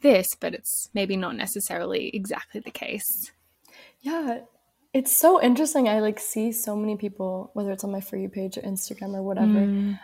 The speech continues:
Speaker 2: um, around my age, and they have this, like, massive group of people doing the exact same thing as them,
Speaker 1: Totally.
Speaker 2: like, within this, like, content creation, creator community. And I'm like, "I'm not like that. Like, am I missing out on something?" Like,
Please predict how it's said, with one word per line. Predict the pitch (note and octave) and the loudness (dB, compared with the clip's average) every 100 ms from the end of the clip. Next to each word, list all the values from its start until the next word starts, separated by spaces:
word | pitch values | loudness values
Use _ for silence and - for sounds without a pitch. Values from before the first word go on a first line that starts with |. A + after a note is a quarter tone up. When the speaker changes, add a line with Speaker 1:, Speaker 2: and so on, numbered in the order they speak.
| - | -6
Speaker 2:
um, | G#3+ G3+ G3 | -6 -6 -4
around | G#3+ F#3+ F#3 G3 | -2 0 -2 -2
my | G#3 - | -4 -4
age, | G3 F#3+ - | -2 -2 -2
and | G3+ | -4
they | F#3+ | -2
have | G3 F#3+ | -2 -4
this, | F#3+ - | -4 -4
like, | F#3+ | -4
massive | G3 G3 F#3+ G3+ - G#3+ F#3 | -4 -2 -2 -4 -4 -4 -4
group | G3+ G3 G3 | -4 -4 -6
of | F#3+ | -6
people | G#3 G3+ F#3+ | -6 -6 -8
doing | G3 G3 | -6 -4
the | G3 | -4
exact | F#3+ F#3 F#3+ G3 | -4 -4 -4 -4
same | - F#3+ | -6 -4
thing | G3 - F#3+ | -4 -4 -4
as | G3 F#3+ | -4 -2
them, | F#3 F3+ | -2 -2
Speaker 1:
Totally. | F#3 F#3+ G3 G#3+ A3 | -4 -4 -4 -4 -2
Speaker 2:
like, | G3+ | -2
within | G#3+ G#3 | 0 0
this, | G3+ | 0
like, | F#3+ - | -4 -6
content | - F#3 G3 G3 - | -6 -6 -6 -8 -6
creation, | A3 G#3 G#3 G#3+ G3+ - | -4 -4 -2 -2 -2 -4
creator | - G3+ G3+ | 0 4 4
community. | G#3+ - C4 G#3+ B3+ A#3 G3 | 2 6 8 8 8 8 8
And | G#3+ | 10
I'm | |
like, | A3 A#3+ - | 10 8 4
"I'm | A3 | 4
not | E4+ C#5+ | 6 8
like | G#3 A#3 C4 | 10 10 8
that. | G3+ G2+ | 8 8
Like, | G#3+ | 8
am | A3+ B3+ | 8 8
I | B4 | 10
missing | C4+ A3+ - C#4+ | 8 6 6 6
out | F#3 F#3 C#4 - | 8 8 8 8
on | C#4+ E4 | 8 8
something?" | E4 G4+ A4 A4 | 6 4 6 6
Like, | D4+ - | 6 4